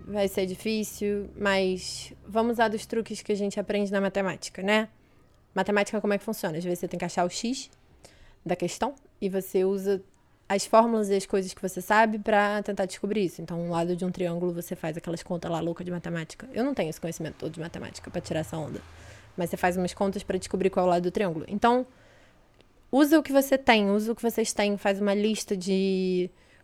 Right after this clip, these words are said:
coisas que você sabe. Então, por exemplo, você sabe que o seu ou sua camarada, é, não gosta de falar no telefone. Então, vai por mensagem, vai por vídeo. Agendar as coisas é muito importante pra relacionamentos à distância também, mas isso eu já falei.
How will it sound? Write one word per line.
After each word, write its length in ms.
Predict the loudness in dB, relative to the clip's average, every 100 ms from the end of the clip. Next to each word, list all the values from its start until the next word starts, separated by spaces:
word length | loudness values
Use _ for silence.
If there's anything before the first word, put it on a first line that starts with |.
| _
coisas 380 | 4 6 4
que 200 | -4 -6
você 340 | -2 -2 -2 -6
sabe. 500 | 2 4 4 -4 -6 0
Então, 180 | 0
por 100 | 4
exemplo, 340 | 2 2 -4 -6
você 220 | -4 -4
sabe 340 | 4 4 4
que 140 | -2 -4
o 40 |
seu 840 | -6 2 4 6 6 4 2 -2 -4 -2
ou 140 | -2
sua 360 | -2 2 4 4
camarada, 760 | 4 6 8 8 6 4 0 -2 -6
é, 500 | 2 6 6 4 0 -10 -6
não 180 | 4 8
gosta 240 | 8 8
de 60 | 0
falar 140 | 0
no 60 | 2
telefone. 480 | 0 0 -4 -6 -12 -20 -6
Então, 420 | 6 6 6 0 -12 -20 -20 -20 4
vai 180 | 8 8
por 140 | 8
mensagem, 540 | 4 6 6 4 4
vai 120 | 4 4
por 160 | 4
vídeo. 480 | 2 2 0 -2 -4 -8 -20 -20 -20 -20 -20 0
Agendar 440 | 2 6 10 10 10
as 120 | 8
coisas 320 | 4 4 4
é 60 | 2
muito 220 | 2 2
importante 360 | -2 0 0
pra 100 | 2 0
relacionamentos 480 | 0 0 0 0
à 40 | -2
distância 320 | -2 -2 -2
também, 220 | 0 0
mas 120 | 0
isso 180 | -2 -4
eu 40 | -4
já 80 |
falei. 380 | 0 0 2 0